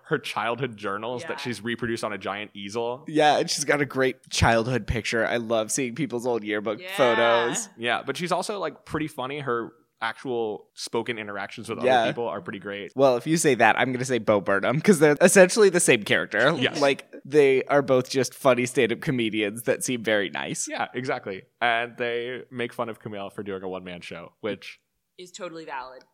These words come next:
Speaker 1: he deserves.
Speaker 3: Yep, I'll go with Bo Burnham.
Speaker 1: Great. Awesome. So this movie rules.
Speaker 3: Yeah, it's so good.
Speaker 2: So great.
Speaker 1: And it's also, it's on Amazon Prime, so you can stream it really easily. You should do it. You should watch it.
Speaker 3: Yeah.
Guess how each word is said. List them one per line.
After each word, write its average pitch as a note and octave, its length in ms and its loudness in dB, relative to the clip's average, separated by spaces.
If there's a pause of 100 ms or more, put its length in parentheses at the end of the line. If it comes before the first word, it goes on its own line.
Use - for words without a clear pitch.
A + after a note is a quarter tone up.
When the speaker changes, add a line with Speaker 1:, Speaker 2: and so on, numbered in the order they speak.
(240)
Speaker 1:
he C3+ 160 -2
deserves. G#2+ 500 -10
Speaker 3:
Yep, B2 300 2
I'll E3+ 140 8
go E3+ 160 6
with D#3+ 160 -2
Bo B2+ 120 6
Burnham. G#2 420 -4 (220)
Speaker 1:
Great. G#3+ 300 -8 (300)
Awesome. C#3 420 -4
So C3+ 560 -2 (480)
this C#3 220 -6
movie D#3 320 -8
rules. - 480 -14 (100)
Speaker 3:
Yeah, C#3 240 0
it's F#2+ 200 -4
so A2 260 4
good. F2 340 -4
Speaker 2:
So F#3+ 140 -14
great. - 260 -20 (320)
Speaker 1:
And D3 80 2
it's D3 100 -4
also, D3+ 280 -2
it's C#3+ 240 -4
on C#3 160 -4
Amazon A#2+ 320 -4
Prime, G#2 260 -4
so A2+ 120 -10
you G#2 40 -10
can G2+ 140 -10
stream C#3 300 -8
it B2+ 180 -8 (240)
really A#2 240 -6
easily. G#2+ 500 -8 (100)
You G#2+ 120 -10
should G2 160 -14
do G#2 120 -6
it. E2 80 -8
You G2+ 60 -12
should G2 160 -14
watch F#2+ 240 -10
it. G2 100 -12 (220)
Speaker 3:
Yeah. A#2+ 300 -2